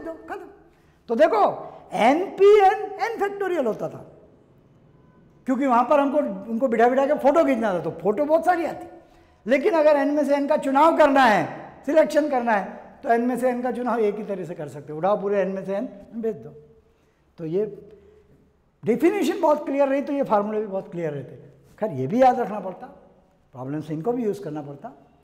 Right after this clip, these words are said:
अब एक चीज़ और मैं बताऊंगा, ये जो फार्मूला है ना, एनपीआर का ये formula और एनसीआर का ये formula, ये भी काम में आता है, लेकिन इससे ज़्यादा problems में practically,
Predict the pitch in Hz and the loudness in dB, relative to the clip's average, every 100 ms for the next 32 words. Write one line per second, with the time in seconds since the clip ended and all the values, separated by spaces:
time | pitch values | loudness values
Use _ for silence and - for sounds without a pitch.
0 | _ _ _ _ _ _ _ 240 - - | _ _ _ _ _ _ _ 2 2 -2
1 | - - - _ - 311 - 269 214 208 | -16 -20 -20 _ -2 -2 0 0 2 2
2 | 196 160 151 143 139 139 - - _ _ | -2 -4 -4 -6 -8 -12 -20 -20 _ _
3 | _ _ _ _ 147 202 277 233 220 233 | _ _ _ _ -4 0 0 2 2 2
4 | 285 359 349 - - - 185 202 196 214 | 2 0 -4 -10 -16 -8 -6 -4 -2 0
5 | 196 196 196 202 170 175 156 151 147 - | 2 0 0 0 0 -4 -4 -8 -10 -14
6 | 143 165 180 190 170 165 233 269 180 135 | -8 -8 -6 -6 -8 -8 -12 -12 -14 -18
7 | 117 117 _ _ _ _ _ _ _ _ | -20 -20 _ _ _ _ _ _ _ _
8 | _ _ _ _ _ _ _ 180 240 370 | _ _ _ _ _ _ _ -2 0 4
9 | 415 269 226 185 175 196 247 247 - 453 | 4 4 2 0 -2 -4 -2 -4 0 0
10 | 381 247 202 208 - - - - - 185 | 2 2 0 -2 -6 -18 -20 -10 -4 -2
11 | 196 294 - 214 180 - - - - - | 2 2 2 0 -2 -4 -12 -20 -10 0
12 | 233 - 277 240 190 | 0 0 2 2 2